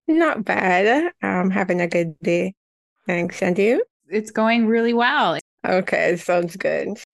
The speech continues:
Speaker 2: Uh, so you are a professional copywriter. So I'm so excited to have you on the call today because I have been trying to dip my toes into the world of copy lately and try and do some D I Y myself.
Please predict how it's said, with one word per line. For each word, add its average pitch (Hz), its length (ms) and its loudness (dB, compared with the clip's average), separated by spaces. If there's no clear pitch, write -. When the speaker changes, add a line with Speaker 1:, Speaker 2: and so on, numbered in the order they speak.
Speaker 2:
Uh, 214 260 0
so 269 540 2
you 233 640 2
are 196 400 2
a 202 200 2
professional 254 1000 0
copywriter. 202 1300 0
So 247 180 -4
I'm 214 280 0
so 262 200 -2
excited 247 500 -2
to 247 100 -2
have 196 260 -2
you 220 120 -2
on 190 260 -2
the 202 80 -2
call 175 220 -2
today 175 360 0
because 180 340 -2
I 202 180 0
have 277 180 -2
been 262 160 0
trying 202 380 0
to 208 220 -2
dip 208 200 -4
my 202 160 0
toes 208 500 0
into 214 400 0
the 202 140 0
world 190 320 -2
of 175 140 -4
copy 233 360 -4
lately 208 380 0
and 185 180 -2
try 185 160 -2
and 196 180 0
do 190 220 -2
some 170 400 -2
D 285 220 0
I 311 120 0
Y 269 200 2
myself. 226 640 0